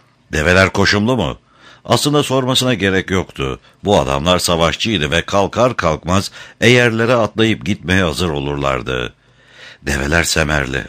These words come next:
adamlar da silahları yanlarında uyuyor." "Başka nöbetçi var mı?" "Ben görmedim." "Kaynak nerede?"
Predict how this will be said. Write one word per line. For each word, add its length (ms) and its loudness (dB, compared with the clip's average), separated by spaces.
adamlar 500 0
da 80 2
silahları 480 2
yanlarında 520 0
uyuyor." 500 -6
"Başka 340 4
nöbetçi 360 4
var 140 6
mı?" 260 0
"Ben 200 -2
görmedim." 540 -2
"Kaynak 400 2
nerede?" 480 4